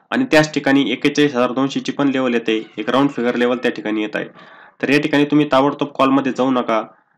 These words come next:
त्या ठिकाणी प्राईसचा एक behave बघा आणि त्यानंतरच कॉलमध्ये position बनवा. त्या ठिकाणावरून पण Nifty down साईडला येऊ शकते,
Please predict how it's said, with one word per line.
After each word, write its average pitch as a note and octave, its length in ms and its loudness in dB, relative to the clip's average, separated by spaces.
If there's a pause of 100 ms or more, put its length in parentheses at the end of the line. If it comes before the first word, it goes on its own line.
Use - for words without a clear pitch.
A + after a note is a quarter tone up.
(100)
त्या B2+ 80 2
ठिकाणी C3+ 320 0
प्राईसचा C3 360 0
एक B2+ 120 -2
behave C3+ 220 2
बघा A2+ 280 0 (140)
आणि A#2+ 200 -4
त्यानंतरच C3 460 0
कॉलमध्ये A#2+ 400 0
position C#3+ 400 -2
बनवा. F#2+ 260 -4 (300)
त्या B2+ 100 0
ठिकाणावरून C#3 440 0
पण C3+ 220 0
Nifty C3 260 -2
down C3 180 0
साईडला B2+ 260 -2
येऊ B2+ 80 -4
शकते, A2 340 -4